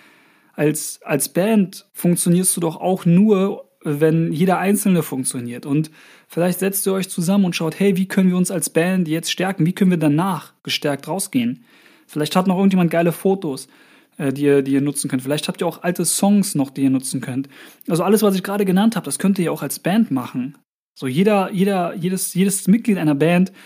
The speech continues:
ist ja ein gewisses Zahnrädchen, was halt zusammen in der Konstellation einfach auch funktionieren muss. Und das ist meine, meine Idee, meine Vision,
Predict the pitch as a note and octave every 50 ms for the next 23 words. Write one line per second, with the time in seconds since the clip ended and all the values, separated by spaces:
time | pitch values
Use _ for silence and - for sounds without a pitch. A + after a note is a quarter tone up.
0 | - - - _ _ - - D#3+ - - E3+ D#3+ D3+ D3+ D3+ E3 D#3+ - F3 D#3
1 | D3+ D#3 - - - - - - - F3 G3 A3+ A3 F3+ D#3 D3 C#3 C#3 - D3+
2 | C#3+ C#3 C3+ - C#3 C3+ C3 - - C3 B2+ C3 C#3+ D3 E3 F#3+ F#3+ G3+ - -
3 | _ - G3+ G#3+ G#3+ G#3 F#3+ F#3 - - E3+ E3+ - - E3+ D3+ D3+ D3+ - -
4 | - D3 D3 D#3 - - - D3 C#3+ - D3 D3 - C3 C3 C#3+ - - - -
5 | - _ _ - - C#3 C3 - - C#3 B2 D3+ G#3+ C4+ A#3+ E3 C3 A#2+ G2+ -
6 | - - _ _ _ _ _ _ _ _ _ - - C#3+ C3+ C#3 C#3 C#3 - _
7 | _ _ _ _ _ _ _ _ _ _ _ _ _ _ _ _ _ _ - -
8 | C#3 C#3+ E3 D#3+ D3 D#3+ D3+ C#3+ D#3 D#3+ D#3+ D#3 D#3 D3 D3 - - - - -
9 | C#3+ E3 G3+ G#3+ G#3 G3 D#3+ D#3+ E3+ F3 E3+ D3 - - D3 D#3+ F#3 G3 G3 F#3
10 | F3+ D#3 D3+ E3 D#3 D#3 D#3 D#3 D#3